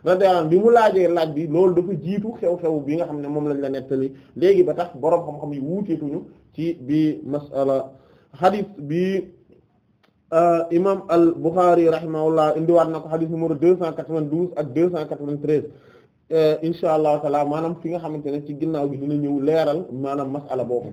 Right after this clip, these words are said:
maanaam masala yi wuute boroom xam-xam yi rahmatullah alayhim ci mbir mi, ndax dañoo war a sangu farata waaw wala déet, et que sangu farata gi mooy li war, et que lii dañ koo folli, loolu dana ci ñëw. Waaye fii daf koo indi woon ngir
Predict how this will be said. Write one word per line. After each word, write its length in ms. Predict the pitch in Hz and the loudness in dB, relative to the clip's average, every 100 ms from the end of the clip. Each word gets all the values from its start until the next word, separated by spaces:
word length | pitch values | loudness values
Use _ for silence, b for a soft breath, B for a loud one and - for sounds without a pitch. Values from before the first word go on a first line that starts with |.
| 113 - | -14 -12
maanaam 300 | 127 147 147 | -8 -4 -4
masala 340 | 151 - 139 | -6 -2 0
yi 60 | 151 | 2
wuute 360 | 160 180 170 | 0 0 0
boroom 260 | 135 147 143 | 2 0 -2
xam-xam 300 | 135 131 139 | -4 -8 -8
yi 80 | 151 B B | -8 B B
rahmatullah 440 | 139 165 151 143 147 | -6 -4 -6 -2 0
alayhim 200 | 151 180 - | 0 0 2
ci 80 | |
mbir 220 | 262 269 208 | 6 6 4
mi, 160 | 165 | 0
ndax 140 | 139 147 | -2 -2
dañoo 240 | 160 175 | 0 4
war 100 | 196 | 4
a 60 | 185 | 2
sangu 200 | 165 156 | -2 -2
farata 240 | 156 156 156 | -4 -2 2
waaw 180 | 156 | 2
wala 160 | 160 151 | 4 2
déet, 160 | 131 135 | -2 -2
et 60 | 180 | 0
que 60 | 190 | 0
sangu 240 | 180 190 180 | -2 -4 0
farata 280 | 175 160 | 2 0
gi 80 | 160 - B B | -4 -10 B B
mooy 360 | 151 185 202 185 | -2 2 4 6
li 100 | 226 | 8
war, 360 | 233 220 - - | 8 6 0 2
et 120 | 202 | 4
que 80 | 190 | 4
lii 180 | 180 196 | 2 2
dañ 140 | 170 | 2
koo 160 | 165 151 151 | 2 -2 0
folli, 240 | 151 147 | 0 2
loolu 240 | 156 196 | 4 4
dana 200 | 160 175 180 | 4 0 0
ci 80 | 156 | -2
ñëw. 140 | 135 - B B | -4 -6 B B
Waaye 320 | - 190 220 220 | 4 6 8 6
fii 160 | 240 240 | 4 4
daf 140 | 214 - | 2 0
koo 160 | 247 | -2
indi 200 | 247 214 | 0 0
woon 340 | 202 202 202 - | 6 6 6 -4
ngir 220 | 143 196 | -2 0